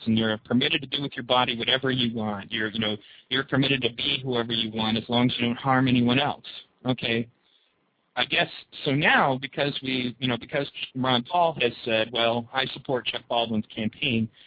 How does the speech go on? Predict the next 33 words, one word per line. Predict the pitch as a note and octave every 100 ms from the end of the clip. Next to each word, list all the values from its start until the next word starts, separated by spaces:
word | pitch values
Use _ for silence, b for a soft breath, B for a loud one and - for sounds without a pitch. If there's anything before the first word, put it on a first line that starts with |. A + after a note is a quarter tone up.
| B B
and | C3
Chuck | B2+ E3+ -
Baldwin | F3 F#3+ C#3+ B2
has, | B2+ B2+ B2 - - _ -
you | C3
know, | A#2 A2+ A#2
uh, |
just | A2 B2 - _ _
pages | - F#3+ E3+
and | B2+ B2
pages | - C#3+ A2+
of | A2+
material | A#2 - B2+ A#2 G#2+
about | A2 G#2+
what's | A2+ A#2
wrong | A#2 A#2 A2
with | G#2
quote-unquote | - A2+ A2+ A#2 G#2+
gay | A2 A2+
or | G#2+
homosexual | A2 A2 - A#2 -
behavior, | G#2+ - C3 B2 A2 B B B B
we | C#3+ G#3+
are | F#3 -
for | G3+ F3 -
freedom | C4+ A#3 G2+ F#2+ _ _ _ _ _ _ _ _ -
as | D3+
long | F#3+ G3
as | E3
you're | E3+
not | C3 A2+
gay. | - A#2+ C#2+ _ _ _ _ _ _ _ _ _ _ -
So | C#3+ C3+